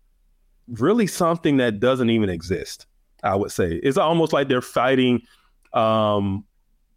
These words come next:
ghosts or dragons, right? And they find them everywhere. Um,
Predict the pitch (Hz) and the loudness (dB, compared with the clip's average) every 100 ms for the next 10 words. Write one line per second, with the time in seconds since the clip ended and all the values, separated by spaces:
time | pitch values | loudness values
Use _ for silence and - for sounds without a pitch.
0 | _ _ _ _ _ _ _ 120 104 123 | _ _ _ _ _ _ _ -10 -2 0
1 | 104 85 - - 101 107 110 117 107 85 | 0 -2 -4 -2 -2 -2 0 0 0 -4
2 | 65 - - - 98 101 110 117 110 101 | -8 -14 -18 -8 -2 0 0 0 0 0
3 | 156 147 143 131 139 143 139 110 80 69 | 0 0 2 0 0 0 2 2 0 -6
4 | - _ _ _ _ - 98 104 98 90 | -14 _ _ _ _ -4 -2 0 0 -2
5 | 90 | -4